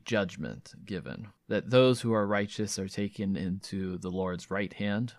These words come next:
and those who are wicked are cast off into his left. And Jesus, the Savior, is talking to the people and those who are righteous and saying that when he was sick, they took care of him, that when he was hungry,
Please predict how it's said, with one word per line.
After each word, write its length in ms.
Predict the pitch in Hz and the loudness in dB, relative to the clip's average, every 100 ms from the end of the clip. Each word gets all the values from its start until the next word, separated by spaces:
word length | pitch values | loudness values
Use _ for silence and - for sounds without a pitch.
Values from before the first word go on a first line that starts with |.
| _ | _
and 180 | - 92 | -4 -2
those 200 | 95 92 | 0 -2
who 80 | 98 | -2
are 140 | 90 | -4
wicked 400 | 87 95 - 92 | -4 -6 -6 -8
are 240 | 85 85 - | -6 -8 -8
cast 400 | - 90 82 - | -8 -6 -6 -8
off 320 | 76 60 - | -6 -8 -8
into 240 | 80 - 62 | -10 -8 -12
his 220 | 57 - | -12 -12
left. 300 | - - - - | -12 -14 -16 -4
And 240 | 101 95 | 0 0
Jesus, 480 | - 120 117 113 - | 2 0 2 -2 -2
the 100 | 104 | -4
Savior, 500 | - 117 110 110 104 | 0 2 2 2 0
is 140 | 98 | -2
talking 460 | - 101 95 98 95 | -2 -4 -2 -4 -4
to 120 | - | -4
the 140 | 95 90 | -8 -6
people 420 | 101 95 107 104 | -6 -6 -2 0
and 100 | 95 | 2
those 240 | 98 90 | 0 -2
who 100 | 101 | -4
are 120 | 95 | -4
righteous 640 | 87 92 92 - 104 - 101 | -2 -4 -4 -4 -4 -4 -4
and 100 | 98 | -2
saying 360 | 208 196 98 | -2 0 2
that 320 | 95 82 - - | 0 -2 -6 -16
when 300 | - 117 123 | -6 4 4
he 220 | 113 135 127 | 4 4 4
was 560 | 120 110 104 95 - - _ | 6 6 4 0 -6 -12 _
sick, 580 | - - 139 131 - - _ | -10 -2 -2 -2 -8 -20 _
they 160 | 120 110 | 0 2
took 260 | - 107 | 2 -4
care 260 | - 101 92 | -2 -2 -2
of 140 | 80 | -4
him, 280 | - 57 104 - _ | -8 -10 -10 -14 _
that 180 | 104 - | -2 2
when 160 | 107 | 2
he 80 | 104 | 2
was 220 | 95 92 | 2 -2
hungry, 640 | - 107 107 101 98 98 | -4 -2 0 0 -2 -4